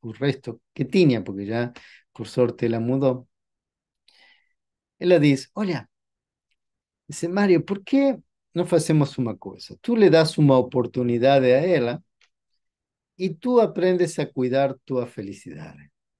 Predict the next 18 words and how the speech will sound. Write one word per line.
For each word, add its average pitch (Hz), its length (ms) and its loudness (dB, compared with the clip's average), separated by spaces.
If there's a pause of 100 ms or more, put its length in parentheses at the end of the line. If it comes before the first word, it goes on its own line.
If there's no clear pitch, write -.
(420)
Yo - 80 -20
dice, - 240 -18
"Wow, 95 480 -14 (1120)
ese 113 340 -6
fue - 220 -12
un 110 100 -8
desafío 113 640 -2
mismo." 95 480 -12 (1400)
Ese - 360 -6 (140)
dar 156 180 -6
una 160 200 2
oportunidad 131 920 -2
a 147 160 0
ella 165 380 0
y 139 120 0
yo 156 180 0
proteger 143 600 -6
mi 117 260 -6